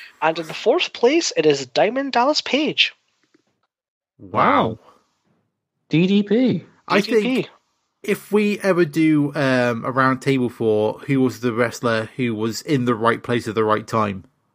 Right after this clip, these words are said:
Speaker 1: Uh,
Speaker 2: it's Lex Luger.
Speaker 3: Ooh, well, yeah, probably,
Speaker 1: Mm.
Speaker 3: actually. You're probably right.
Speaker 2: You know, he's in there
Speaker 1: I,
Speaker 2: because if you
Speaker 1: oh,
Speaker 2: think
Speaker 1: I would,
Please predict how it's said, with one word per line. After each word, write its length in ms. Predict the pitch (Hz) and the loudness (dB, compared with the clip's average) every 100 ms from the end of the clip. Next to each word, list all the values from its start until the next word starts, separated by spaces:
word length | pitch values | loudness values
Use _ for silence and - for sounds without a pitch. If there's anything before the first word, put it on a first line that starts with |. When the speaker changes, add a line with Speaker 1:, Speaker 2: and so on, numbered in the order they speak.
| _ _ _ | _ _ _
Speaker 1:
Uh, 260 | 143 139 127 | -2 0 0
Speaker 2:
it's 140 | - - | -2 -6
Lex 220 | 139 - | -6 -4
Luger. 280 | 135 135 202 | -4 -2 -2
Speaker 3:
Ooh, 500 | 180 131 113 101 - - | -2 0 -2 -4 -6 -8
well, 580 | 160 156 139 120 - _ _ _ _ | -4 -2 -2 -2 -6 _ _ _ _
yeah, 280 | 123 110 98 | -4 0 0
probably, 340 | 95 110 98 92 | 0 -2 -2 -2
Speaker 1:
Mm. 80 | |
Speaker 3:
actually. 260 | 98 - 101 | -4 -6 -8
You're 80 | 95 | -4
probably 280 | 113 98 98 | -2 -2 0
right. 220 | 98 - | 0 0
Speaker 2:
You 80 | 160 | 0
know, 40 | |
he's 140 | 156 147 | 0 2
in 60 | |
there 300 | 269 330 - | 2 2 2
Speaker 1:
I, 40 | - | 0
Speaker 2:
because 420 | - 131 - - | 2 2 2 -2
if 60 | 359 | -4
you 60 | 359 | 0
Speaker 1:
oh, 60 | 381 | 2
Speaker 2:
think 100 | 320 | 2
Speaker 1:
I 20 | |
would, 180 | 349 359 | 0 -2